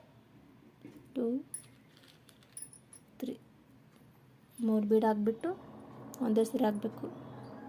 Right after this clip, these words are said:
ಈ ಥರ ಹಾಕ್ಬಿಟ್ಟು ಒಳಗಡೆ ಮೂರು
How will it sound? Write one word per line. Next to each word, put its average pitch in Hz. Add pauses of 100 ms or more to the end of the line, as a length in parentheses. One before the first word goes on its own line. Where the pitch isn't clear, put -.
(420)
ಈ -
ಥರ 226 (960)
ಹಾಕ್ಬಿಟ್ಟು 214 (260)
ಒಳಗಡೆ 214 (120)
ಮೂರು 220